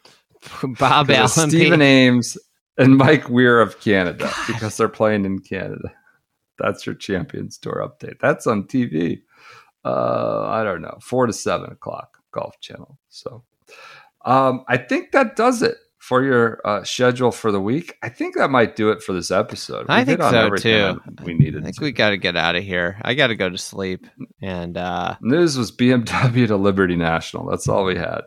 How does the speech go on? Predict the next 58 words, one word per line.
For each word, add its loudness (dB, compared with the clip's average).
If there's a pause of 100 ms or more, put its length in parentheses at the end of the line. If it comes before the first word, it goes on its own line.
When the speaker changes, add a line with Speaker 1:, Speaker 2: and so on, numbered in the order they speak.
(100)
Speaker 2:
All 6
right. 4 (360)
Everyone 6
enjoy 6
your 6
Wednesdays. 2
We'll -4
be -6
back 2
Friday 4
with -2
some -4
golf 2
advice. 2
People -2
have 0
been 2
asking, 0
S 2
G 2
S 2
golf 2
advice 2
at -8
gmail 0 (140)
dot -2
com. -12 (520)
We 6
only 6
said 4
Speaker 1:
I 8
Speaker 2:
it 8
Speaker 1:
hope 6
there's 6
more 6
Speaker 2:
a 6
hundred 6
thousand 6 (180)
Speaker 1:
date-, 0
I 4
hope 6
Speaker 2:
times 0
Speaker 1:
there's 4
Speaker 2:
over -2
the -2
Speaker 1:
more 6
Speaker 2:
last 0
Speaker 1:
dating 4
Speaker 2:
six 0
months. 0
Speaker 1:
advice 0
in 0
there 2
when 0
I 0
go 2
to 0
look -2